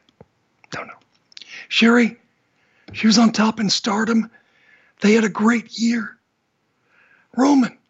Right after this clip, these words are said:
top slot in the business. He's a great performer, no question.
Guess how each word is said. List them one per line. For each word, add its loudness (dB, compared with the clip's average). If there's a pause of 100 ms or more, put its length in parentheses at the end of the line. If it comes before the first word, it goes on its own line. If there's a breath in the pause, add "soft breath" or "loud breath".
(1300)
top -4
slot -6
in -8
the -6
business. -14 (1300 soft breath)
He's -10
a 0 (200)
great 0 (160)
performer, -8 (560)
no 2
question. -16